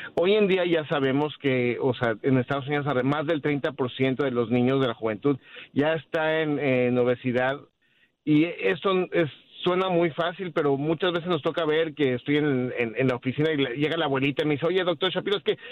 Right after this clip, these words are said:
mi hijo está bien flaquito, mi nieto está bien flaquito". Le, "Señora, es que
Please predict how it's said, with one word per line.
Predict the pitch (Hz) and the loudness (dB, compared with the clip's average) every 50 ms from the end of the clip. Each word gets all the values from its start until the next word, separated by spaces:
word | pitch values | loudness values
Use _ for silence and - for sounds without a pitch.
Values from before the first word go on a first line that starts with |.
| - - - | -16 -8 -2
mi | - 208 | -2 0
hijo | 202 233 | 2 0
está | 226 - - 226 | 0 0 0 -2
bien | 214 226 233 208 | 0 0 0 0
flaquito, | 190 190 160 147 - - 196 196 - - 147 123 113 - - - - - - | 0 -2 -2 -2 -4 -6 -8 -4 -2 0 0 0 -2 -4 -10 -20 -20 -8 -2
mi | - 175 | 2 4
nieto | 196 208 208 214 220 | 4 4 4 2 0
está | - 220 | -2 0
bien | 202 202 214 214 190 | 0 0 0 0 0
flaquito". | 190 180 165 - 175 - 170 | -2 -4 -4 -6 -8 -8 -6
Le, | 175 151 | -6 -4
"Señora, | - 156 156 170 175 180 | 0 0 2 2 2 0
es | 175 170 | -2 -2
que | - 208 | -2 -2